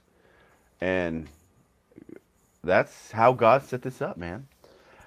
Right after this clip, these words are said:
The Father in heaven created you to use your words so that your life is structured and laid out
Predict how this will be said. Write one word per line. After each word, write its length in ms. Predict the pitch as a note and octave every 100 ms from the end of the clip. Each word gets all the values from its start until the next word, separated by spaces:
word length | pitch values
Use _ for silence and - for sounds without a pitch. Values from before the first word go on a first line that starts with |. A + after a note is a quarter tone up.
| - _ _ _ _ _ -
The 60 |
Father 440 | G2+ D3+ E3 F#3+ F#3
in 60 |
heaven 560 | E3+ D3+ A2+ F2+ E2 F2+ - _ _ _ _ _ _ _ _ _
created 540 | - B2+ B2 D3 D#3+ B2+
you 360 | F2 D#2+ D2 D#2+ _ _ _ _ _ _ _ -
to 100 | G#2
use 320 | G#2+ D3 C3+
your 100 | D#3+
words 460 | C3+ G2 E2 C#2+ - - _ _ _ _ _ _ _ _ _ _
so 300 | - G2+ F#2
that 400 | F2+ E2+ D#2 - _ _ _ _ _ _ _ _ _ -
your 300 | E2+ C3+ D3
life 420 | B2 F#2 E2 -
is 160 | E2
structured 600 | - - A#2+ A2 - C2+ - _ _ _ _ _ _ _ _ _
and 320 | F2+ F#2 F2 F#2
laid 260 | A#2 C#3+
out 360 | B2+ A#2+ G#2